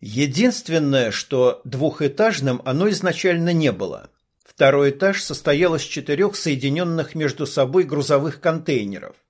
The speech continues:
В них были вырезаны небольшие окна. Краб сдал путников уже другим охранникам, которые вышли из здания. Их было пятеро,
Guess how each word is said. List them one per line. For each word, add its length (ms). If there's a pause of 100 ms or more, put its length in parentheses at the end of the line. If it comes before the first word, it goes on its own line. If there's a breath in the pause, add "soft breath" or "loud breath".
(200)
В 140
них 400
были 300
вырезаны 500
небольшие 600
окна. 460 (680)
Краб 300
сдал 340
путников 480
уже 180
другим 440
охранникам, 680
которые 460
вышли 320
из 180
здания. 600 (400)
Их 280
было 300
пятеро, 800